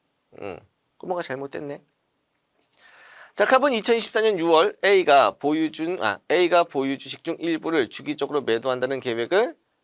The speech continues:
공시했다고 합니다. 근데 A는 뭐야? 지금 A의 보유 주식 자체가 좀 어떻게 했어요? 누락된 증권신고서를 줬는데,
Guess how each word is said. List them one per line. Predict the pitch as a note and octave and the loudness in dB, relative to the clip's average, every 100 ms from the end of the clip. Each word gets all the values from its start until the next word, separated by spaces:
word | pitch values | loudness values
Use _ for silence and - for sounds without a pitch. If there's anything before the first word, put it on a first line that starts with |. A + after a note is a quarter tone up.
| _ _ - | _ _ -10
공시했다고 | G#3 F#3+ E3+ C#3 C3+ A#2+ | -6 -4 -2 -4 -4 -4
합니다. | A2 A2+ B2 | -6 -6 -6
근데 | B2+ C3 | -4 -2
A는 | F3 F#3+ F3 | 0 0 -2
뭐야? | C3+ C3 | -4 -6
지금 | C#3+ F3 _ - - - - | -8 -12 _ -20 -20 -16 -2
A의 | G3 A3 G#3+ | 0 4 2
보유 | G#3 F3 E3+ | 2 -2 -2
주식 | E3+ E3 | -8 -8
자체가 | D3+ D#3+ E3 | -8 -6 -8
좀 | E3 | -6
어떻게 | C3 C#3+ | -6 -6
했어요? | C#3 F#3+ - - | -8 -8 -10 -12
누락된 | C#3 D#3+ E3 G3+ A3+ B3+ | -4 -4 -2 -2 -2 -2
증권신고서를 | D3 C#3 D#3+ D3+ D3+ D3 D#3 | -10 -6 -6 -6 -6 -4 -4
줬는데, | D3 B2+ C3 F#3 | -4 -2 2 2